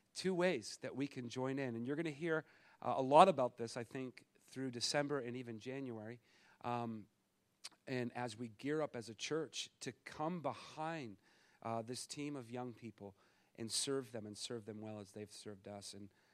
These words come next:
I, I think, I, I, I know I'm very excited about it. And so I wanna encourage you, um, to, to be excited about this,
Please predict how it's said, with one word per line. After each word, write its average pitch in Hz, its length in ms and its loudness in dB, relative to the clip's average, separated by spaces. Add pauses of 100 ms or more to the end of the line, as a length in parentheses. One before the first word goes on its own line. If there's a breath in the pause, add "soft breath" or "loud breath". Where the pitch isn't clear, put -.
(200)
I, 120 200 -2
I - 20 -4
think, 117 420 -10
I, 110 240 -8
I, 120 280 -6
I 120 40 -4
know 113 380 -4 (100)
I'm 110 260 -8
very 113 180 -4
excited 104 440 -10
about 95 200 -12
it. 98 100 -12
And 110 80 -12
so 117 160 -4
I 113 80 -4
wanna 135 200 -4
encourage 117 520 -8
you, 107 180 -8 (400 soft breath)
um, 107 380 -8 (160)
to, 117 100 -6 (280)
to - 80 -10
be 147 200 2
excited 147 440 6
about 120 260 -4
this, - 220 -10